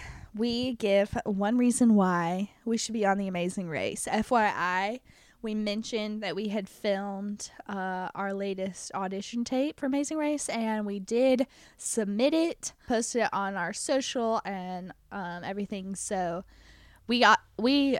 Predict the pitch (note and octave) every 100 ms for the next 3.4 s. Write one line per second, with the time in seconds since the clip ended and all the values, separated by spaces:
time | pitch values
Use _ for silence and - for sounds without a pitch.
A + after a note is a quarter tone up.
0 | A#3 - - C4+ A3 E4 A4+ G#4+ F#4+ -
1 | C#4+ C#4+ C#4+ C4+ A3+ G#3 G3+ F3 G#3 -
2 | G3+ G3 F#3 G#3 G#4+ D#4+ - D4+ - F#3+
3 | B3 C#4+ G#3